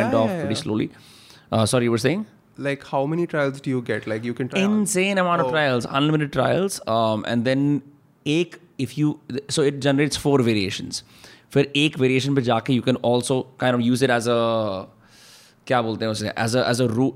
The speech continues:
Speaker 1: as a, as a route for
Speaker 2: Base
Speaker 1: more
Speaker 2: for
Speaker 1: branches to spread out, कि इसी के ऊपर अब और वेरिएशंस बनाओ from, from one style। Um, what is interesting is you cannot use real people।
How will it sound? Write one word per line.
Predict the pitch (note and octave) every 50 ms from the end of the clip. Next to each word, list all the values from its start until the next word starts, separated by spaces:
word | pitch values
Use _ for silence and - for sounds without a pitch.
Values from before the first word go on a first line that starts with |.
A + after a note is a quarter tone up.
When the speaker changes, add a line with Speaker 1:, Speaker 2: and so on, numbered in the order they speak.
| - -
Speaker 1:
as | B2+ C3
a, | C3 A#2 - - -
as | B2 A#2+
a | A#2+
route | A2 A2 C3+ C#3+ D3 C#3+
for | - - C#3
Speaker 2:
Base | A#2+ B2 B2 B2+
Speaker 1:
more | B2+ C3
Speaker 2:
for | B2 A#2
Speaker 1:
branches | B2 A#2+ A#2+ A#2 A2+ B2+ A#2+ - -
to | A#2+ -
spread | - A2+ G#2+ G#2
out, | G#2+ A2+ A#2+ - -
कि | C#3 - - -
इसी | E3 D3 - F#3+ F3
के | E3
ऊपर | D#3 D#3+ E3 D3+
अब | C#3 B2+
और | B2 B2
वेरिएशंस | A2+ A#2+ A2 A2+ G#2+ A2+ A#2 G#2
बनाओ | A2+ G#2 G2 F2+ F#2+ G2
from, | - - A2+ G#2+ F#2
from | - - A#2 A#2 A2
one | A2 A2+ A2+
style। | A2 - - G2 F2+ E2+ F2+ - - - - - - - - - - - _ -
Um, | A#2+ B2 B2 A#2+ A#2+ A#2+ A#2+ A#2+ A#2+ A#2+ A2+ - - - _ _ _ _ _ _ _ _ _ _ _ _ _ _ _ _ _ _ _ _ _ -
what | C3+ D#3+ F3+
is | E3+ F3
interesting | E3 D#3 E3+ E3 D#3+ - F#3+ F#3 F3
is | E3 F3+ F3 C#3+ A#2+
you | B2 C3 C3 -
cannot | C3 A#2+ B2 C3+ D3 - - - B2
use | A#2 B2+ C3 C3 C3 B2 A#2 - - - - _ _ _ _ _ G#2 G#2+ G#2+ A2 A#2+
real | C3 C3+ C#3+ C#3+ C#3+
people। | C3 B2+ A#2+ - - D#2